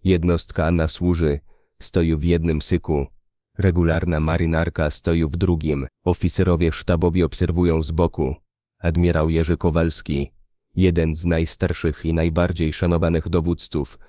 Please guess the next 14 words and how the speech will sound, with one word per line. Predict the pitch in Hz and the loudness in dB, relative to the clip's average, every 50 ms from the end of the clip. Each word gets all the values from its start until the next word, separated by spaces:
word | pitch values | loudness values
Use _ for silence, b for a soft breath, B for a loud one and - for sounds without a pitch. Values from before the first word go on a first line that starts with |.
| b b b b b | b b b b b
przyszedł | - - 87 - - 90 80 85 80 | -6 -4 -4 -2 0 0 0 2 0
osobiście, | 80 - 87 82 76 87 85 - - - 85 80 | 0 0 -2 -2 0 -2 -4 -4 -4 -2 -2 0
by | 80 87 85 | 0 2 2
nadzorować | 87 85 82 92 87 90 87 78 82 76 - - | 2 2 2 2 2 2 2 0 0 -2 -4 -4
trening, | - 110 98 95 90 85 80 80 76 73 - - - _ _ _ _ _ | 0 2 2 2 2 2 0 0 -2 -6 -8 -14 -20 _ _ _ _ _
ocenić | - 82 82 - - 95 87 87 80 - - - | -4 -4 -2 0 0 0 2 2 0 -2 -4 -10
standardy, | - - 92 90 92 90 80 78 76 76 71 76 71 69 71 - - - _ _ _ _ - | -6 -2 0 2 2 2 0 0 -2 -2 -2 0 0 -2 -2 -6 -12 -20 _ _ _ _ -2
upewnić | 90 85 - 90 87 80 87 85 80 - | -2 0 2 2 2 2 2 -2 -2 -2
się, | - 82 78 | -2 -2 0
że | 76 85 - | 0 -2 -2
tradycyjne | - 85 87 80 85 80 - - 90 85 85 80 | 0 0 0 0 0 -2 0 0 0 2 2 2
wartości | 76 85 85 - - - 87 82 - - - - 76 69 - - - - _ _ _ _ - | 2 0 0 0 -2 -2 -2 -2 -2 -6 -6 -6 -6 -6 -6 -8 -18 -20 _ _ _ _ -14
są | - - 95 87 85 | -4 0 0 2 2
utrzymywane. | 82 - - - 92 87 87 | 0 -2 -2 0 2 2 2